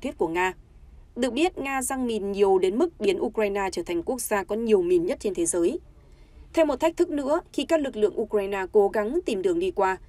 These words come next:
quân đội và phương tiện của họ phải đối mặt với các mối đe dọa từ máy bay không người lái, đe dọa đến khả năng cơ động. Hiện cuộc chiến ở Ukraine đang ở thời điểm quan trọng nhất.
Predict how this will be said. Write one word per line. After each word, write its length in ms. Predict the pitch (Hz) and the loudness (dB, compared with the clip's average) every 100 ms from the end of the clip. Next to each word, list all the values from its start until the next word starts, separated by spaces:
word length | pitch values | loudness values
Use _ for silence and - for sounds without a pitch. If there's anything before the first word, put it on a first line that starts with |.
| - - - | -20 -6 0
quân 140 | 294 | 2
đội 160 | 262 185 | 2 0
và 140 | 202 | -2
phương 200 | 285 269 | -2 -2
tiện 140 | 247 | -2
của 160 | - 185 | 0 -4
họ 180 | 180 - | -2 -4
phải 160 | 180 | -2
đối 160 | 170 185 | -2 -2
mặt 200 | 254 262 180 | -2 -6 -4
với 160 | 190 | -2
các 200 | 185 311 | -2 -4
mối 220 | 214 180 | 0 0
đe 180 | 202 226 | 0 -2
dọa 300 | 208 220 185 - - | -2 -2 -4 -8 0
từ 80 | 220 | 2
máy 180 | 202 202 | 2 0
bay 120 | 226 | -2
không 180 | 220 214 | -4 -2
người 120 | 170 | 0
lái, 340 | 170 170 254 - - - | 0 -2 -6 -10 -18 0
đe 140 | 285 311 | 4 4
dọa 200 | 277 220 | 4 -2
đến 260 | 196 220 | -2 -4
khả 100 | 269 | -4
năng 180 | 175 180 | -2 -2
cơ 140 | 185 175 | 0 0
động. 160 | 165 - - - - - - - - | -2 -4 -20 -20 -20 -20 -20 -14 0
Hiện 220 | 254 240 | 0 0
cuộc 160 | 247 | -4
chiến 360 | 214 226 208 320 | -2 0 0 -2
ở 100 | - | 0
Ukraine 640 | - 220 240 226 226 220 214 | -2 0 -2 -2 -2 -2 0
đang 240 | 214 208 | -2 0
ở 160 | 214 175 | -2 -2
thời 100 | 180 | -2
điểm 220 | 175 175 | 0 -2
quan 200 | 165 196 | -2 -4
trọng 180 | 190 185 | -4 0
nhất. 160 | 285 | 0